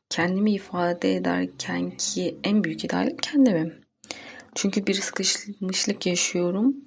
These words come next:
Ee, bir yerler birikiyor. Bu duygunun kendisi olabilir, düşüncenin kendisi olabilir, bedenin kendisi olabilir. O bir şekilde, e,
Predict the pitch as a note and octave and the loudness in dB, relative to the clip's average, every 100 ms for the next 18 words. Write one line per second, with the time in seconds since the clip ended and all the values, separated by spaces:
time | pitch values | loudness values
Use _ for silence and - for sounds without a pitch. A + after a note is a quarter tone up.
0 | - - - - - - - - F3+ E3+ | -18 -16 -16 -16 -18 -20 -12 -2 0 2
1 | E3+ E3+ E3 D3+ F3 F#3 F3+ F3+ F3+ F3+ | 0 0 0 -2 2 4 4 4 2 0
2 | E3+ F3 - F#3 F3+ F3+ G#3+ G3+ F3+ F3+ | -2 -2 -4 -2 0 0 -2 -2 -4 -2
3 | F3+ F#3 F#3 F3+ F3 F#3 - F3+ F3+ F3+ | -2 0 0 0 -2 -2 0 0 0 0
4 | F3+ F3 - F3+ F3+ F3 F3+ F3+ F3+ F#3 | -2 -4 -4 -2 -2 -4 -2 -2 -2 -4
5 | G3 A#3 C4+ A4 - A3+ A3 A3+ B3 A#3+ | 0 0 0 -4 -2 0 2 4 2 2
6 | F#3 E3+ - - F3 A3+ C#4+ F4+ F4+ - | -2 -2 -4 -4 0 2 2 0 0 -2
7 | - - C4 - D#4+ - - - - - | -2 -4 -4 -2 -4 -4 -10 -10 -12 -18
8 | _ _ - F3+ F3 | _ _ -8 -4 -2